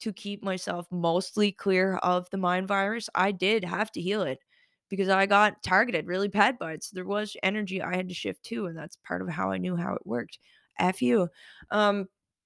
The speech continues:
but, you know, it, it was, it was really bad. And, you know, just right around the time that all of that happened, though, one of the most inspirational things that happened to me also did, and that is that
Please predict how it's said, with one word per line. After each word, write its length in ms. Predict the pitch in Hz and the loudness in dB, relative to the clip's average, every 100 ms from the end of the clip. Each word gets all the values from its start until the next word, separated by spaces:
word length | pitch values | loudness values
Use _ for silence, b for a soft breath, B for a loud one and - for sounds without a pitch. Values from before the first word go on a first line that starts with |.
| _ _ | _ _
but, 320 | 240 220 107 - | 10 10 8 -2
you 140 | 220 | 2
know, 320 | 220 208 202 - - | 6 6 6 2 2
it, 160 | 220 208 | 0 2
it 160 | - 226 | 0 2
was, 360 | 247 233 - - _ _ _ _ _ _ _ - | 2 -2 -6 -12 _ _ _ _ _ _ _ -6
it 120 | 196 | -4
was 180 | 269 285 | -4 -4
really 320 | 202 202 196 | -4 -4 -4
bad. 460 | 214 262 254 170 - B B B B | -4 0 0 -2 -8 B B B B
And, 240 | 196 208 196 | 6 6 6
you 60 | |
know, 200 | 208 196 | 6 4
just 240 | 196 208 - | 4 -2 0
right 240 | 196 233 | 2 2
around 360 | 277 208 226 214 | 0 -4 -4 -6
the 80 | 185 | -6
time 340 | 170 196 202 | -6 -6 -6
that 100 | 175 | -6
all 180 | 180 190 | -4 -4
of 100 | 180 | -4
that 200 | 180 165 | -4 -4
happened, 420 | 185 196 208 185 | -4 -4 -6 -6
though, 380 | 170 165 165 - - | -6 -6 -8 -8 0
one 120 | 190 | 2
of 60 | |
the 60 | 190 | 2
most 240 | 190 180 | 2 0
inspirational 560 | - 190 - 185 185 190 | -2 -4 0 0 0 -2
things 340 | 180 170 - - | -4 -6 -8 -4
that 160 | 190 - | -2 -2
happened 360 | - 180 185 185 | -2 -2 -2 -6
to 80 | 180 | -4
me 320 | 170 170 170 - | -2 -4 -4 0
also 320 | 190 185 170 | 0 2 0
did, 200 | 170 170 | 2 0
and 120 | 175 | 0
that 140 | 175 | -2
is 140 | 180 - | -2 0
that 240 | 87 - | 0 0